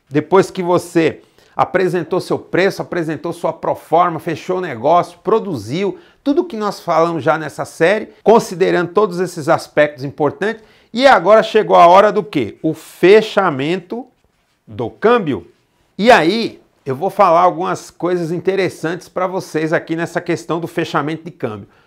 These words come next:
Você fechou com um câmbio e agora é hora de receber. Tendo feito um seguro ou não, digamos, a variação não foi muito grande e você fechou a quatro e vai receber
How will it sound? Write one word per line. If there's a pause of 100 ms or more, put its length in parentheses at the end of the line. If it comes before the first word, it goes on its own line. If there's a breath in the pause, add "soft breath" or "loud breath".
(200)
Você
fechou (140)
com
um
câmbio
e
agora
é
hora
de
receber. (500)
Tendo
feito
um
seguro
ou
não,
digamos,
a
variação
não
foi
muito
grande (240 soft breath)
e
você
fechou
a
quatro (340 soft breath)
e
vai
receber